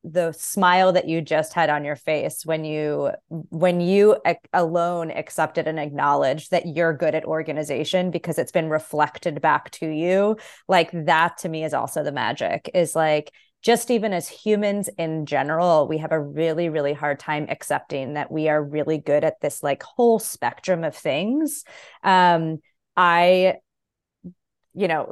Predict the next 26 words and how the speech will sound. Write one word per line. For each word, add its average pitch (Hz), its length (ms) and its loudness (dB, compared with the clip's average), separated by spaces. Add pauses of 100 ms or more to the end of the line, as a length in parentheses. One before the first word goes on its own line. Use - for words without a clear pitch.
so 226 320 4
far 190 320 4
out 175 160 4
of 151 80 -4
my 147 220 2
comfort 202 500 -4
zone, 233 320 2
even, 240 400 -2
like, 165 320 -4
yeah, 190 380 2
I 180 440 4
am 170 260 -6
an - 120 -10
insane 165 400 -2
project 165 360 2
manager 151 540 -2
and 156 280 -2
an 160 100 -6
incredible 170 540 0
coach. 156 480 0
And 165 160 -2
now 165 240 2
I 165 140 0
am 165 200 -4
teaching, 156 640 -4
and 165 380 -2